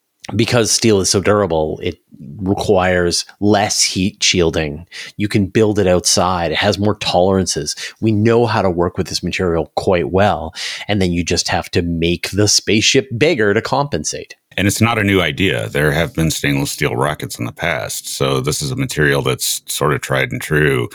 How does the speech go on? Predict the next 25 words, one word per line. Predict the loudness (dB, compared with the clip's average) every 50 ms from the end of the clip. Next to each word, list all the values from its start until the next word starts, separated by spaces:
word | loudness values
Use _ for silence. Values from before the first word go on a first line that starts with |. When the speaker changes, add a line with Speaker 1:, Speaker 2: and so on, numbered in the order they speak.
| -16 -18 -20 -16 -6 -4
Speaker 2:
Even | -2 0 2 2
though | 2 2 2
it | 0
might | 0 0 -2 -2
look | -2 -2 -2 -2 -2
shiny | -4 -2 -2 -2 -2 -2 -2
and | -4 -4 -4
unusual, | -4 -4 -4 -4 -4 -4 -4 -6 -6 -4 -4
it, | -4 -4 -6 -6
it | -6 -8 -4 -2
really | 0 0 0 0
isn't | 0 -2 -2 -2 -6 -6 -8 -8 _
in | -4 -4 -2 -2
the | -4
history | -4 -6 -6 -8 -6 -6 -4 -4
of | -4 -4
rocketry. | -2 -2 -2 -2 -4 -6 -10 -8 -10 -6 -6
Speaker 1:
I | -6
feel | -2 0 2 2
like | 2 2
I | 0 0
have | 0 0
a | 0
bunch | 0 0 0 0 -2
of | -2 -2 -4 -10 -14